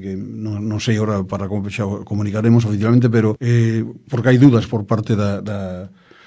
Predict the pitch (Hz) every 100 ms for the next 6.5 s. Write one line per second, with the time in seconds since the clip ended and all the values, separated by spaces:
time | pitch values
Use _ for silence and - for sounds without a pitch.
0 | _ _ 143 107 110 107 104 98 104 104
1 | 139 - 104 104 117 110 104 120 143 135
2 | 127 139 107 95 101 117 117 107 95 92
3 | 90 92 92 117 - - _ 92 110 110
4 | 110 127 117 101 98 92 98 92 - 165
5 | - - - - - - _ _ _ 139
6 | 131 131 127 131